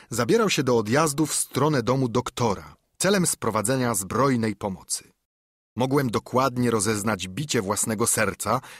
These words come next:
gdy znaleźliśmy się znów w objęciach zimnej nocy w obliczu groźnego niebezpieczeństwa.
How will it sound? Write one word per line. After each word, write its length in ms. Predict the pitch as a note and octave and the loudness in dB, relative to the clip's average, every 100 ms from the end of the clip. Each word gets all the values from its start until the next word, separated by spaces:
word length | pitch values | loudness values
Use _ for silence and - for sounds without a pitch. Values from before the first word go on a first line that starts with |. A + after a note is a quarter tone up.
| - | -10
gdy 200 | G#2 G#2+ | -4 -2
znaleźliśmy 640 | G2 G2+ A2 G#2 G#2 - G2 | 0 0 0 0 -4 -4 -4
się 160 | G2+ | -4
znów 360 | F2+ C3 E3 - | -2 0 -2 -6
w 80 | F#2 | -12
objęciach 580 | - A2 A2+ A2+ - F#2+ | -6 -2 0 0 -2 -2
zimnej 480 | G2 D3 C3+ A2 G2+ | -2 0 2 2 2
nocy 380 | G2+ A2+ A#2 G2 | 0 0 -2 -4
w 120 | F2+ | -4
obliczu 480 | A2+ F#2+ A#2 - F#2 | -6 -4 -6 -6 -6
groźnego 600 | F#2+ G#2 - G#2+ A2 G2 | -4 -2 -2 0 0 -2
niebezpieczeństwa. 960 | G2 G2+ - G#2 G#2 F#2 - - - | -2 -4 -4 -6 -8 -10 -12 -12 -18